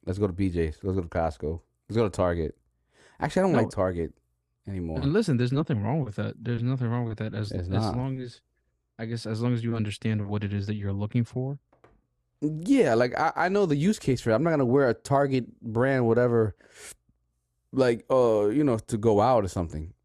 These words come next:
Speaker 1: you know?
Speaker 2: Yeah,
Speaker 1: I mean, it
Speaker 2: man, like
Speaker 1: depends, 'cause they got some nice, comfortable stuff. It depends. But most of the stuff I, I know, like, B J's or Costco's, like, I'm, I'm gonna beat this up. What can
Speaker 2: Yeah.
Speaker 1: I get? You know,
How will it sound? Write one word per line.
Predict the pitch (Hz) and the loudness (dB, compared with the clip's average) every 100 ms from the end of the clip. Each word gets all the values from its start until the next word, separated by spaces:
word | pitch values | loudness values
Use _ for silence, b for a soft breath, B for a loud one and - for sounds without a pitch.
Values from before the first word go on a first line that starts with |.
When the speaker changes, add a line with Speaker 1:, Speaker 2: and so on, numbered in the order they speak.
| _ _ | _ _
Speaker 1:
you | 90 92 | -4 -2
know? | 90 85 - - - | 0 -2 -6 -14 -14
Speaker 2:
Yeah, | 123 147 107 | -6 0 2
Speaker 1:
I | |
mean, | 190 196 | 4 4
it | |
Speaker 2:
man, | 185 | 2
like | 113 | 2
Speaker 1:
depends, | 190 156 120 - | 2 2 -2 -4
'cause | 135 | 0
they | 139 | 2
got | 156 139 | 0 0
some | 123 | 0
nice, | 120 107 - | 0 -2 -4
comfortable | - 113 101 95 | -8 -6 -8 -8
stuff. | - 92 85 | -2 -2 -2
It | - | -8
depends. | 95 98 80 78 b b b - | -6 -4 -6 -8 b b b -4
But | 110 110 104 - - | 2 4 2 -2 -2
most | 110 151 147 | 0 0 -2
of | |
the | 139 | -2
stuff | 151 127 101 107 80 | 0 2 2 0 0
I, | - | -2
I | 107 | 0
know, | 110 107 | 0 0
like, | 101 95 87 92 | -2 -4 -6 -6
B | 98 | -4
J's | 95 92 | -2 -2
or | 87 | -4
Costco's, | 80 90 85 - 82 | -6 -4 -4 -4 -6
like, | 80 76 - - | -6 -8 -14 -10
I'm, | 82 85 85 - _ _ _ | -8 -6 -8 -12 _ _ _
I'm | 113 135 | -2 0
gonna | 120 | 0
beat | 95 98 | -2 -4
this | 87 78 | -4 -6
up. | 69 - _ _ _ _ _ _ _ - | -8 -10 _ _ _ _ _ _ _ -8
What | 92 95 | -6 -2
can | 123 | -2
Speaker 2:
Yeah. | 92 | -2
Speaker 1:
I | |
get? | 82 71 - _ _ | -4 -6 -10 _ _
You | 90 | -6
know, | 92 92 90 | -4 -4 -6